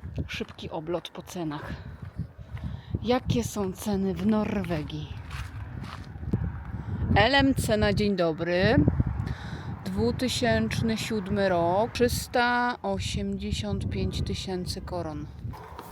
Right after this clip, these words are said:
No i otwarty. Fajna, duża, boczna kanapa. Tutaj. Fotele też jakieś takie duże.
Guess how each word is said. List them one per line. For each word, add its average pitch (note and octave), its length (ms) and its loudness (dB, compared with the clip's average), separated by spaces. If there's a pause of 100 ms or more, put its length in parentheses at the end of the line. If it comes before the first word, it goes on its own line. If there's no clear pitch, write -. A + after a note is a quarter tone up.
(760)
No G4 60 4
i G#3 140 6
otwarty. F3 600 2 (840)
Fajna, A#3 580 4
duża, G3+ 680 6 (360)
boczna F#3+ 460 0
kanapa. F3+ 680 0 (1500)
Tutaj. F#3 640 -2 (1400)
Fotele A3+ 420 0
też G#3 140 -6
jakieś F#3+ 260 -10
takie F#3+ 280 -6
duże. E3+ 500 0